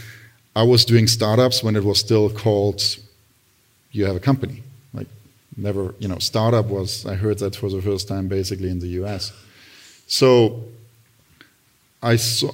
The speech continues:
it worked a little bit different, and the company, this, this startup was actually, there was, uh, it was incubated by, uh, a non-profit incubator that was funded by nasa. So then I got, you know, I got closer to them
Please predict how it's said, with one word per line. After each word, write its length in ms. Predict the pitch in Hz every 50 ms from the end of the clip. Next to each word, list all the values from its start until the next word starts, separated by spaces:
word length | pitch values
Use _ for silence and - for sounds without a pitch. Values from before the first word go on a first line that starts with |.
| - 117
it 360 | 127 127 127 - - 123 107
worked 340 | 107 104 123 143 151 - -
a 40 | 131
little 220 | 120 113 107 107
bit 60 | 107
different, 340 | 113 117 117 - 113 98 98
and 120 | 98 98 95
the 80 | 104
company, 460 | - - 123 123 123 135 120 110 104
this, 320 | 98 95 98 95 - - -
this 140 | 110 113 -
startup 420 | - - 120 113 107 104 98 101
was 160 | 101 98 98
actually, 460 | 101 98 95 - - 101 98 98 95
there 160 | 92 98 98 95
was, 340 | 98 101 95 - - -
uh, 300 | - 98 98 95 95 95 107
it 100 | 104 98
was 220 | 98 98 - -
incubated 680 | 135 127 131 123 - 127 107 107 101 101 98 98 95
by, 440 | - 98 95 95 95 95 95 95 95 - 92
uh, 480 | 92 95 95 92 92 92 92 92 98 -
a 60 | 117
non-profit 600 | 104 107 107 110 110 110 - 123 107 - - 95
incubator 680 | 101 107 107 98 - 104 92 92 87 85 87 82 85 90 - _ _ _ _ _ _ _ _ _ _
that 100 | - 101
was 160 | 98 101 92
funded 320 | - - 110 101 98 95 104
by 100 | 95 92
nasa. 440 | 90 90 90 90 90 - - - - - - _ _ _ _ _ _ - - - - - _ _ _ _
So 140 | - - 135
then 60 | 135
I 40 | 135
got, 320 | 135 147 139 - - - 131 - - - -
you 100 | 131 123
know, 200 | 113 104 98 92 110 - - - - - -
I 80 | 113
got 180 | 117 135 131 -
closer 400 | - - 127 131 135 120 - 127
to 160 | 110 113 104
them 300 | 92 92 95 113 143 -